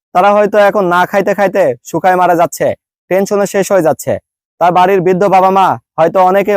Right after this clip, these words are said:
অনেক কষ্টে আছেন, তারা সবসময় তাদের সন্তানকে নিয়ে ভাবছেন। অবশ্যই এটা আমাদেরও ভাবা উচিত, কিভাবে তাদেরকে দেশে ফিরে আনা যায় এবং তারা যে পরিশ্রমটা করেছে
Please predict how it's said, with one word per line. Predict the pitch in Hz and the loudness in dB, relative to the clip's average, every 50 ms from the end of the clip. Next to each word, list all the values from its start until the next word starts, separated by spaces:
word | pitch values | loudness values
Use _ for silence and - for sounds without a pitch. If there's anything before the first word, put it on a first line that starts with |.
| 185 | 0
অনেক | 180 190 175 - | 0 -2 -2 0
কষ্টে | 175 170 - - 190 180 151 | 0 -2 0 0 -2 -2 -2
আছেন, | - 147 127 101 - _ _ _ _ _ | -2 -4 -6 -8 -8 _ _ _ _ _
তারা | - 170 190 190 | -2 0 0 0
সবসময় | 196 208 190 - 214 208 196 | 0 -2 -2 0 -2 0 0
তাদের | 196 196 202 - - | 0 0 0 -2 -2
সন্তানকে | 185 180 175 196 190 185 202 190 | -4 -2 0 -2 -2 0 -2 0
নিয়ে | 190 190 170 | 0 2 2
ভাবছেন। | 180 165 - - 165 131 104 - _ _ _ _ _ _ _ - | 0 0 -2 -2 -6 -6 -6 -8 _ _ _ _ _ _ _ -4
অবশ্যই | 147 165 196 208 - 226 214 | -2 0 0 0 0 0 2
এটা | 202 208 | 2 2
আমাদেরও | 190 185 196 196 208 208 190 | 2 2 2 2 2 0 2
ভাবা | 190 190 185 185 175 | 2 2 2 2 2
উচিত, | 156 - 151 120 - - _ _ _ | 0 -2 -4 -4 -6 -10 _ _ _
কিভাবে | - 175 185 196 196 185 196 | -4 -2 0 0 0 0 0
তাদেরকে | 190 196 196 196 202 185 170 | 0 0 0 0 -2 -2 -2
দেশে | 175 - 208 185 | -2 -2 -4 -4
ফিরে | - 190 175 180 | -2 0 0 0
আনা | 170 175 170 143 | 0 0 0 0
যায় | 143 113 101 - _ _ _ _ _ _ _ - | 0 -2 -2 -4 _ _ _ _ _ _ _ -4
এবং | 147 165 190 196 185 - | -2 0 0 0 0 2
তারা | 185 180 196 | 2 2 2
যে | 190 208 190 - | 2 0 0 0
পরিশ্রমটা | 196 190 185 - 214 202 185 196 | -2 -2 -2 -2 -4 -2 -2 -2
করেছে | 185 - 185 185 175 - 170 | -2 0 0 0 0 0 -2